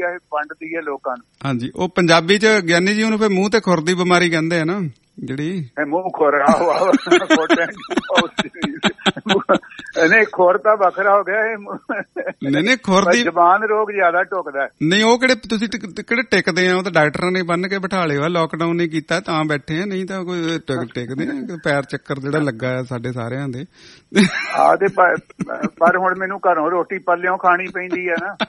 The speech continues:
Speaker 2: ਪਹਿਲਾਂ, ਪਹਿ-, ਪਹਿਲਾਂ
Speaker 1: ਪਹਿਲਾਂ ਬਾਹਰ ਫਿਰ ਤੁਰ ਕੇ ਛਕ ਲਈਦੀ ਸੀ ਮੁਫਤ।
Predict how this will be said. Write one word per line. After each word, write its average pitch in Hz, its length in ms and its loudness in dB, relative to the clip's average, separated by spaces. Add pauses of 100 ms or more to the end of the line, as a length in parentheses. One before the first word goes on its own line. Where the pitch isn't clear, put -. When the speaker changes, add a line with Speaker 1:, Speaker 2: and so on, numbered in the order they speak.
(1600)
Speaker 2:
ਪਹਿਲਾਂ, 208 400 4 (1080)
ਪਹਿ-, 131 160 -4 (160)
ਪਹਿਲਾਂ 147 200 -2
Speaker 1:
ਪਹਿਲਾਂ 185 200 0
ਬਾਹਰ 185 280 2
ਫਿਰ 165 260 -8
ਤੁਰ 170 200 -8
ਕੇ 175 180 -12
ਛਕ 160 240 -6
ਲਈਦੀ 160 340 -10
ਸੀ 151 120 -14
ਮੁਫਤ। 143 380 -10